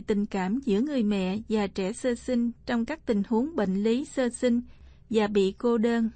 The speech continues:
Các Doctor Grims được tổ chức Theodora Onlus trả lương,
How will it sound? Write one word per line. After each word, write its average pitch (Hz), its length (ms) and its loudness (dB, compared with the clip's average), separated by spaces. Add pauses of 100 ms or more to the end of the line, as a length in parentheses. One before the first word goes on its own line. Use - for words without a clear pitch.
(680)
Các 294 180 0
Doctor 254 500 2
Grims 233 440 2 (220)
được 202 220 2
tổ 202 140 4
chức 311 260 -2 (180)
Theodora 233 920 4
Onlus 226 600 0
trả 190 160 0
lương, 247 320 2